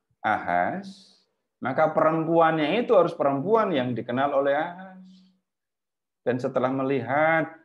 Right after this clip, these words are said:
sana sini ini tadi, maka perempuan yang dimaksudkan itu adalah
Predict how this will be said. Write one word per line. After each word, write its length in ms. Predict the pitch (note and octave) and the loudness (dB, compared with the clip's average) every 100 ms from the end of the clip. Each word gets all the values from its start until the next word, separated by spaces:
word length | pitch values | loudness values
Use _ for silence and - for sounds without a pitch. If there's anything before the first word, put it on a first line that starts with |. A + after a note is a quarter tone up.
| _ _ _ _ _ _ _ _ _ | _ _ _ _ _ _ _ _ _
sana 320 | G#2+ A#2 A#2+ | -6 -4 -2
sini 320 | C3 C3 C3+ | -2 -2 -2
ini 160 | C3 B2+ | -4 -4
tadi, 480 | A#2+ A#2+ A#2 C#3+ F#3+ _ _ _ _ _ | -6 -6 -8 -10 -14 _ _ _ _ _
maka 240 | - B2 A#2 | -8 -6 -6
perempuan 560 | - A#2 C3+ D3+ C#3+ | -6 -6 0 2 2
yang 160 | C3 B2 | -2 -6
dimaksudkan 1040 | A#2 G#2+ F#2+ F#2 D2+ - G#2 C#3+ F3 - | -6 -6 -8 -12 -12 -4 -4 -4 -8 -10
itu 160 | G#2+ A2+ | -10 -6
adalah 320 | G#2+ G#2 | -4 -4